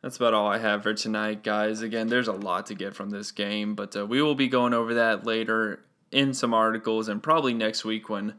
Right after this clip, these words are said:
Mike gets back. Thank you so much for your time tonight. We have two sponsors we want to shout out,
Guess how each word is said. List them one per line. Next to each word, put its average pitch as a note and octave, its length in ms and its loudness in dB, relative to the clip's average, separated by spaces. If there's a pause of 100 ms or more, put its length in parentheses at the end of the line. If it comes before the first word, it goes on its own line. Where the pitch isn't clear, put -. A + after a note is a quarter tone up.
(340)
Mike A2 260 0
gets G#2 240 -6
back. G#2 380 -6 (300)
Thank C#3+ 200 2
you C#3 60 2
so B2+ 220 0
much A2 160 0
for A2+ 100 -6
your A2 120 2
time G#2+ 300 -2
tonight. G#2 480 -6
We A2+ 140 -2
have A2 100 -2
two D3+ 180 2
sponsors A#2+ 420 0
we G#2+ 60 -4
want G#2+ 180 0
to G#2+ 40 -4
shout G#2 340 -2
out, G2+ 320 -2